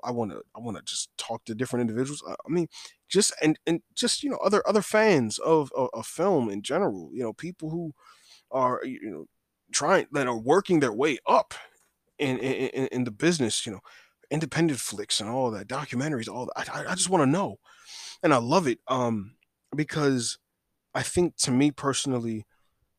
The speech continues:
uh, movies are, they do so much for the human experience. You get to see the different stories,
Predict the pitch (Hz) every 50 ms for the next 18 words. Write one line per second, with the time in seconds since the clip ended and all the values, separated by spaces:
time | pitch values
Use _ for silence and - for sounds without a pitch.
0 | _ _ 127 120 110 104 - _ _ _ _ 123 143 175 190 180 180 170 160 151
1 | 135 127 - - _ _ _ _ _ 120 123 131 123 113 104 123 139 131 - -
2 | 165 151 - - - - 156 147 135 120 123 110 - - - - - _ - -
3 | 131 117 110 107 127 123 113 104 82 - - - - - - - - 60 - -
4 | - - - 120 131 - 165 165 - 135 123 117 - _ - - _ _ - -
5 | 165 147 147 131 127 117 - - 139 135 131 123 120 113 107